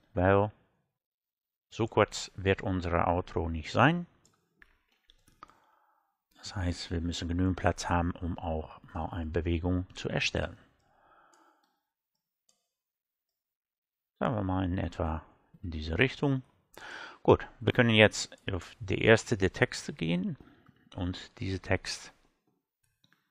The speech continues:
nein, nicht in der, <laughs> auf die Texte gehen, aber in der Layouter, das hätte was.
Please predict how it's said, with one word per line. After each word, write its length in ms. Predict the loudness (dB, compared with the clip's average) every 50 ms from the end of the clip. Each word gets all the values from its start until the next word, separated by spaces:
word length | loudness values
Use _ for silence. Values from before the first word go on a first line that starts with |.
| _ _ _ _ _ _ _ _ _ _ _ _ _ _ _ _
nein, 200 | 0 2 2 2
nicht 200 | 0 -2 -2 -2
in 80 | -4 -6
der, 100 | -6 -8 -10 -12 -16 -18 -18 -12 -8
<laughs> 100 | -8 -8 -8 -12 _ _ _ -20 -18 -16 -14 -14 -16 -16 -18 -20 -20 _ -6
auf 180 | -2 -2 -2 -2
die 120 | -4 -10
Texte 360 | -4 -2 -2 -2 0 -2 -4 0
gehen, 260 | 2 2 2 2 2
aber 200 | 2 0 2 0
in 120 | -2 -2
der 100 | -2 -2
Layouter, 600 | 0 0 4 6 6 6 6 4 2 0 0 -2 -8 -16 -20 -20 -20 -20
das 260 | -20 -16 -16 -12 -10
hätte 220 | -8 -4 0 0 2
was. 320 | 2 0 -2 -6 -14 -18